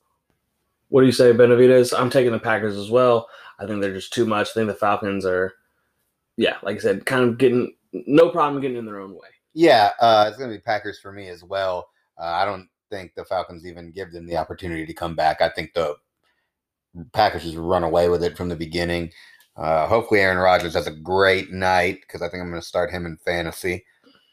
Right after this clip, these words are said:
Speaker 2: Uh, but yeah, it's, uh, they're just too much for the Falcons right now.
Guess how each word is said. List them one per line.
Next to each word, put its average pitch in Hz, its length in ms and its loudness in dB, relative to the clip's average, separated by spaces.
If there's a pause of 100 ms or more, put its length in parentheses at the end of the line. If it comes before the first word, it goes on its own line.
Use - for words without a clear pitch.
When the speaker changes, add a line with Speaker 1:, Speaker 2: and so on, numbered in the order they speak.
(360)
Speaker 2:
Uh, 82 380 6
but - 180 -2
yeah, 78 200 -4
it's, - 160 -12
uh, 87 240 -2
they're 104 140 2
just 85 240 -6
too 95 100 -6
much 78 180 -6
for 85 80 -12
the 76 80 -12
Falcons 71 440 -10
right 143 160 -12
now. 143 200 -20